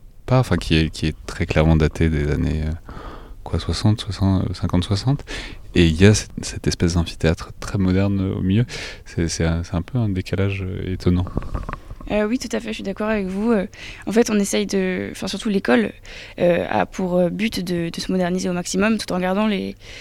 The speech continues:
Speaker 2: le, les vestiges de l'histoire. Et donc, c'est important pour nous de, d'avoir cette, euh, cet amphithéâtre moderne tout en restant dans un cadre, euh,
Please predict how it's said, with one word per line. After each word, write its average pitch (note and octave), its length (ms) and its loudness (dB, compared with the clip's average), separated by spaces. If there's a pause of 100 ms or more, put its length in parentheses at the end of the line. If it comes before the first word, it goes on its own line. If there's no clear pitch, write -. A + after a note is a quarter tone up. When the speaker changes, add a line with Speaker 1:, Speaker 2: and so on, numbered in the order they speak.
(240)
Speaker 2:
le, F3+ 140 -2
les F3+ 100 0
vestiges F#3+ 460 -4
de F3+ 320 -2
l'histoire. G3 420 -2
Et F#3+ 160 -4
donc, F3+ 180 -2
c'est - 120 -4
important F3+ 340 2
pour G3 140 0
nous G#3 100 6
de, F3+ 240 2
d'avoir F3 320 4
cette, - 220 -2
euh, - 180 -2 (640)
cet - 120 -4
amphithéâtre G#3 520 4
moderne G#3 580 8
tout - 160 -6
en F#3 60 -6
restant G3 280 -2
dans F#3+ 180 -2
un F3 80 -4
cadre, G3+ 300 0
euh, F3 460 -2